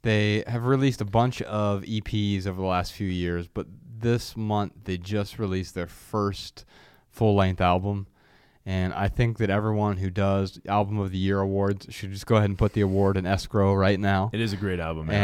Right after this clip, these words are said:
Speaker 1: And
Speaker 2: I will second that.
Speaker 1: And, and so check out Aquilo. It's called Silhouettes. It is, uh, it's like atmospheric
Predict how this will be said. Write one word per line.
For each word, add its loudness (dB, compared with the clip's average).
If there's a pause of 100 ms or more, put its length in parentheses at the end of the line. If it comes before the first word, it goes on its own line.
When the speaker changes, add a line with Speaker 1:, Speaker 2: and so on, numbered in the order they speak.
Speaker 1:
And 2
Speaker 2:
I -4
will -4
second -8
that. -6
Speaker 1:
And, -2
and 0
so 4 (340)
check 2
out 8
Aquilo. 6
It's -4
called 0
Silhouettes. -4
It -4
is, -6 (100)
uh, -10
it's -10
like -2
atmospheric -4